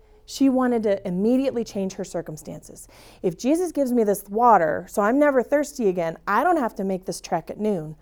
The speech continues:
every day to go draw water from the well by myself. He can take care of all of my circumstances right now." That's what she's thinking. In my, in my assumption, that's what she's thinking. Jesus had so much more to offer her that day,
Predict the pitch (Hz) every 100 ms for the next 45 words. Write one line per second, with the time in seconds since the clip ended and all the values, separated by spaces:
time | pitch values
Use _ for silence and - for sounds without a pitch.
0 | _ _ _ - 175 277 220 170 170 196
1 | - _ 185 160 170 185 262 254 220 220
2 | 226 262 269 208 156 160 - - _ 196
3 | 180 180 175 - 226 180 - _ _ -
4 | 302 294 233 208 196 185 165 - 247 247
5 | 247 214 196 - 190 175 - 170 160 170
6 | 175 165 170 151 - _ _ _ - 175
7 | - 202 - 220 - 254 240 185 208 185
8 | 180 185 180 170 - 185 190 175 175 -
9 | _ - - 220 175 - 151 - - -
10 | 156 - 175 - 196 _ _ _ - -
11 | _ - - - _ _ _ _ _ _
12 | _ _ - 226 233 233 233 214 - 190
13 | 185 185 180 185 170 156 156 - - -
14 | 160 160 156 - - 165 180